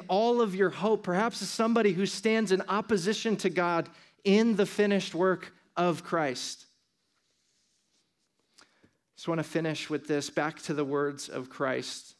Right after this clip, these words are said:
in Matthew twenty-four. He says this, "Be alert and be ready. Be alert and be ready." And he compares his coming to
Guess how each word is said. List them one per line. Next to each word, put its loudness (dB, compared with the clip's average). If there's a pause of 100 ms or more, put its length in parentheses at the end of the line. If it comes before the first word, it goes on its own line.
in -10
Matthew -6
twenty-four. -6
He -2
says -6
this, -6 (1300)
"Be 4
alert 0 (1080)
and -6
be 4
ready. 0 (1120)
Be 4
alert 0 (1080)
and -2
be 2
ready." -2 (440)
And -4
he 0
compares 0
his 2
coming -4
to 2